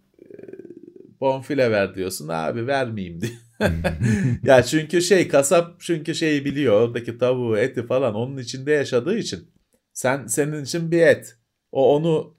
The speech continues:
çok daha fazla şey görüyor orada. Deneyimiyle, şeyle. Bazen diyor ki, "Onu alma," diyor.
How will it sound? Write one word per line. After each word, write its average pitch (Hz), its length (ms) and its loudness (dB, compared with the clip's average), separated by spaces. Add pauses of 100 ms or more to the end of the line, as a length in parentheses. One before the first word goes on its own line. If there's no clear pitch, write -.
(140)
çok 165 300 2
daha 147 160 6
fazla 139 300 2
şey 127 240 0
görüyor 92 340 -2
orada. 90 560 -4
Deneyimiyle, 95 760 -4
şeyle. 92 520 -4 (680)
Bazen 170 520 4
diyor 190 200 -2
ki, 175 80 -2
"Onu 151 180 -2
alma," 156 400 0
diyor. 117 280 -4